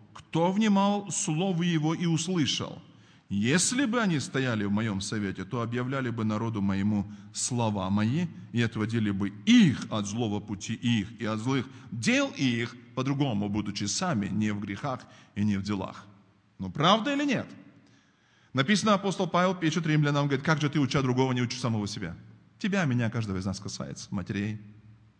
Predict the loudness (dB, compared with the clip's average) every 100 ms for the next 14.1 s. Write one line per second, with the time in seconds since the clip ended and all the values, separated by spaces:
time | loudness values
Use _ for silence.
0 | _ _ _ _ _ _ -16 -6 -2 -2
1 | -4 -8 -6 -6 -4 -4 -6 -10 -20 -20
2 | -20 _ _ _ _ _ _ _ _ _
3 | _ _ _ _ _ _ _ _ _ _
4 | _ _ -4 2 4 4 0 -4 -8 -2
5 | 0 0 -2 -8 -4 -2 -2 -6 -12 -18
6 | -20 -20 _ _ _ _ _ _ _ _
7 | -20 -20 -20 -20 -20 _ _ _ _ 2
8 | 8 10 8 4 4 4 4 0 -6 -8
9 | -6 -2 2 4 4 2 2 2 2 2
10 | 2 -2 -6 -6 -2 0 0 -4 -6 -4
11 | -2 -2 -2 -4 -6 -6 -6 -6 -4 -4
12 | -4 -6 -6 -8 -6 -6 -6 -6 -4 -4
13 | -4 -8 -10 -12 -10 -10 -6 -4 -4 -6